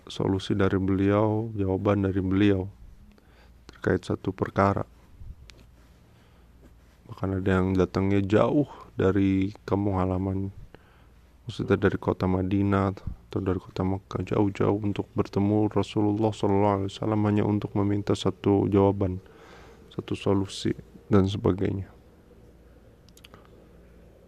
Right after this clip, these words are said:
Ya, memang selain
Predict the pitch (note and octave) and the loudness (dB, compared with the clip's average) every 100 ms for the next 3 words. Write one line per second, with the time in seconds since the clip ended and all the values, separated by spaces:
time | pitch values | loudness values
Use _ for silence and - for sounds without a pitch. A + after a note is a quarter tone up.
0 | - - - - - - - - - - | -20 -20 -20 -20 -20 -20 -20 -20 -20 -20
1 | - - - - - G2+ F#2+ F#2 A2 G#2+ | -20 -20 -20 -10 0 2 2 2 2 2
2 | G2 - - - - - - - - G#2+ | 2 -4 -14 -20 -20 -20 -20 -20 -6 0
3 | F#2+ G2+ G2+ | 2 2 0